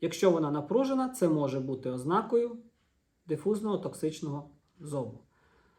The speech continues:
Далі описуємо її структуру. Вона має бути однорідна. Якщо вона не однорідна, описуємо вузли, якщо вони пальпуються, описуємо їхні розміри. Також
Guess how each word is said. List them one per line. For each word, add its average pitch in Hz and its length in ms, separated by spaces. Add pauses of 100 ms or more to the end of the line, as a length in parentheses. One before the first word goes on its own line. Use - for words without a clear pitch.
(460)
Далі 220 320
описуємо 196 600
її 175 120
структуру. 151 560 (220)
Вона 160 260
має 139 260
бути 196 420 (880)
однорідна. 175 640 (260)
Якщо 175 320
вона 147 240
не 156 140
однорідна, 160 640 (100)
описуємо 139 880
вузли, 147 360
якщо 208 280
вони 240 180
пальпуються, 226 560
описуємо 190 600
їхні 170 460 (180)
розміри. 113 480 (960)
Також 202 460